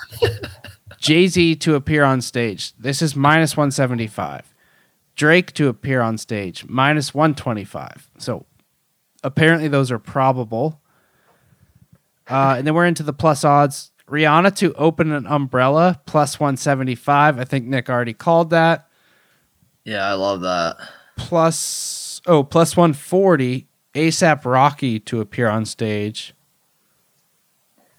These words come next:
Speaker 1: That took me
Speaker 2: That
Speaker 1: a second.
Speaker 2: seems
Speaker 1: They're dating,
Speaker 2: that
Speaker 1: correct?
Speaker 2: Yeah,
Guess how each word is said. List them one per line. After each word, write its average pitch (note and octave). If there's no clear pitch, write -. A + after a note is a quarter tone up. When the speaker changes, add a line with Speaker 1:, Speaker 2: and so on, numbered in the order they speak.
Speaker 1:
That B2+
took C#3
me C#3
Speaker 2:
That C3+
Speaker 1:
a -
second. C3
Speaker 2:
seems -
Speaker 1:
They're C#3
dating, B2
Speaker 2:
that -
Speaker 1:
correct? C3+
Speaker 2:
Yeah, E3